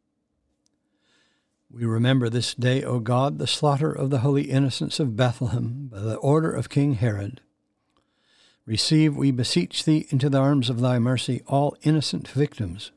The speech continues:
and by thy great might frustrate the designs of evil tyrants, and establish thy rule of justice, love, and peace. Through Jesus Christ our Lord, who liveth and reigneth with thee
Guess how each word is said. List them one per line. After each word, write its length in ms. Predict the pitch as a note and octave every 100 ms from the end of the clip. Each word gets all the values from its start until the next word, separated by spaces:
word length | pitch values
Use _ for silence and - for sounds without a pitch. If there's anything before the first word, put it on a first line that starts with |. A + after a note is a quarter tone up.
| _ _ _ _ _ -
and 140 | A2 F#2+
by 260 | A#2 A#2+
thy 240 | A#2 A#2+ A#2
great 340 | A#2 A#2+ -
might 300 | B2+ A#2 A#2+
frustrate 520 | - C3+ - B2 A2+
the 140 | B2+ A#2+
designs 580 | A2+ G#2+ C3+ C#3 B2+ A2+
of 100 | G2
evil 280 | B2+ A2+
tyrants, 580 | G2+ - D#3 E3+ - - _ _ _
and 140 | C3+ A#2
establish 640 | - - C#3 D#3+ D#3+ -
thy 160 | C3 A2+
rule 320 | A#2+ E3 -
of 120 | G#2
justice, 540 | G2+ A2+ - C#3+ - - -
love, 340 | B2+ A2 G#2 -
and 220 | C3+ -
peace. 480 | E3 C3 - - - _ _ _ _ - - - -
Through 280 | - C#3 C3+
Jesus 420 | B2+ A#2+ A2+ A#2+
Christ 380 | - C3 A#2 -
our 140 | B2+ B2
Lord, 340 | C#3 E3+ F#3 - _ _ _
who 140 | G2+ G#2+
liveth 260 | A2+ A2+
and 100 | B2
reigneth 300 | B2+ C#3 B2
with 160 | C3 A2
thee 320 | C3 D#3+